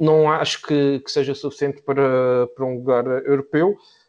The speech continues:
mas acho que, que podem alcançar o objetivo deles, que já foi, eh, público por parte da estrutura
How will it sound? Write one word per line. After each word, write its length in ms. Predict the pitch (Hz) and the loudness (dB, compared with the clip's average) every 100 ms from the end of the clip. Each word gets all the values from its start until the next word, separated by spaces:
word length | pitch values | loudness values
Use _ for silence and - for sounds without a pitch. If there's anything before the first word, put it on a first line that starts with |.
| - | -2
mas 240 | 165 147 | 0 2
acho 240 | 160 151 - | 0 0 -4
que, 180 | 151 | -4
que 140 | 143 - | -6 -6
podem 840 | 147 143 139 139 139 135 131 131 - | -2 0 0 -2 -4 -6 -6 -6 -2
alcançar 420 | 135 - - 135 | -2 -2 -4 -2
o 140 | 131 | 0
objetivo 560 | 131 127 131 - 117 120 | -2 -2 -6 -6 -10 -6
deles, 240 | 127 139 | -4 -4
que 240 | - 120 110 | -6 -8 -4
já 180 | 120 | -6
foi, 320 | - 127 120 - _ _ | -4 -6 -6 -8 _ _
eh, 300 | 127 123 120 120 - | -2 2 4 2 -2
público 460 | 135 135 147 131 - | -2 -2 -6 -10 -10
por 120 | 120 | -8
parte 260 | - 110 120 | -4 -4 -6
da 60 | |
estrutura 280 | - 117 | -10 -12